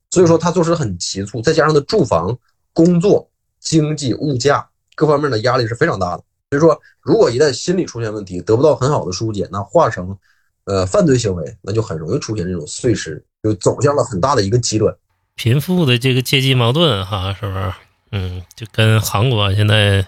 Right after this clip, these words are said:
Speaker 2: 社会矛盾非常像了。
Speaker 1: 夹在中间这种感觉是非常难受，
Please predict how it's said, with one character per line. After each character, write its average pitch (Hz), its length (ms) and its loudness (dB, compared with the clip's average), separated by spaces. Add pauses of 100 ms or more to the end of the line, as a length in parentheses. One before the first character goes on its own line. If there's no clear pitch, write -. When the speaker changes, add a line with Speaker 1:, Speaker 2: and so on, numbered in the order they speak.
Speaker 2:
社 - 180 -4
会 117 80 2
矛 104 220 2
盾 120 240 2
非 120 120 0
常 113 140 2
像 147 260 0
了。 104 120 -12 (720)
Speaker 1:
夹 104 220 0
在 120 120 4
中 104 220 -4
间 98 180 -2
这 98 80 -8
种 95 160 -2
感 85 180 -2
觉 80 100 -10
是 85 120 -8
非 143 180 2
常 117 180 2
难 82 120 -8
受， - 160 -10